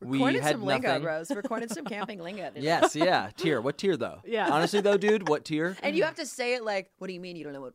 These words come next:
Speaker 1: what tier camping
Speaker 2: Yeah, you don't know
Speaker 1: is?"
Speaker 2: what tier. Yeah, dude, what tier are you working with? Uh, I
Speaker 3: Third
Speaker 2: don't know.
Speaker 3: tier.
Speaker 2: Never mind. Yeah, nice
Speaker 3: Jeez.
Speaker 2: meeting you, though.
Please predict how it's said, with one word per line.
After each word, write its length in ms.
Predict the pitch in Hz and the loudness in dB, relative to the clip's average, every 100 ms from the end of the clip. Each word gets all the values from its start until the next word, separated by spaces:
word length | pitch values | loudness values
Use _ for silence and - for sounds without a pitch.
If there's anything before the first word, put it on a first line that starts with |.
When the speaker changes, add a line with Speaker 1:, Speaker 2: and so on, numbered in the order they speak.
| _ | _
Speaker 1:
what 300 | 139 151 - | -14 -14 -10
tier 180 | 151 139 | -10 -6
camping 180 | 135 147 | 0 2
Speaker 2:
Yeah, 60 | |
you 120 | - 147 | 4 4
don't 100 | 147 | 4
know 100 | 143 | 4
Speaker 1:
is?" 40 | |
Speaker 2:
what 160 | 139 143 | 4 4
tier. 180 | 151 | 2
Yeah, 300 | 139 139 101 82 - | 4 4 2 0 0
dude, 180 | 147 | 2
what 160 | 117 143 | 2 0
tier 160 | 185 190 | 0 0
are 40 | |
you 140 | 190 | 2
working 220 | 185 190 196 | 2 2 -2
with? 180 | 190 | -2
Uh, 80 | 101 113 | -2 0
I 40 | |
Speaker 3:
Third 120 | 220 | 0
Speaker 2:
don't 100 | - | 0
know. 100 | 120 107 | 0 0
Speaker 3:
tier. 60 | |
Speaker 2:
Never 160 | - 147 | 0 2
mind. 260 | 131 104 | 0 0
Yeah, 180 | 120 110 | -2 0
nice 220 | 98 151 | 0 0
Speaker 3:
Jeez. 20 | 151 | 0
Speaker 2:
meeting 200 | 143 120 | -2 -2
you, 80 | 107 | -4
though. 180 | 98 | -6